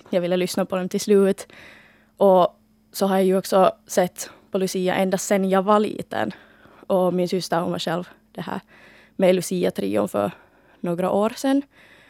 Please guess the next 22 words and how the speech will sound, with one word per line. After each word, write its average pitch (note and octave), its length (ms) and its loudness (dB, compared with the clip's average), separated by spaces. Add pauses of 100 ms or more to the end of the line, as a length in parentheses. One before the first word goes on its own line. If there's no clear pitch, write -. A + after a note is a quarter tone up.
(340)
Så G3 380 2 (220)
det G#3 100 0
är G#3 40 4
bara G#3+ 180 2
det G#3 80 2
här G3+ 220 2
liksom, F#3+ 500 0 (180)
det G#3+ 120 2
är A#3 60 6
bara C4 180 4
en B3+ 80 4
viktig - 300 -2 (240)
jultradition F#3 760 -2 (480)
för - 200 0
mig. E3+ 380 0
Just G3+ 220 -6
det G3 100 0
att F#3 160 -8 (360)
bokstavligen F#3 600 2
sprida E3+ 400 -4
glädje E3+ 460 -4
och G3 160 -4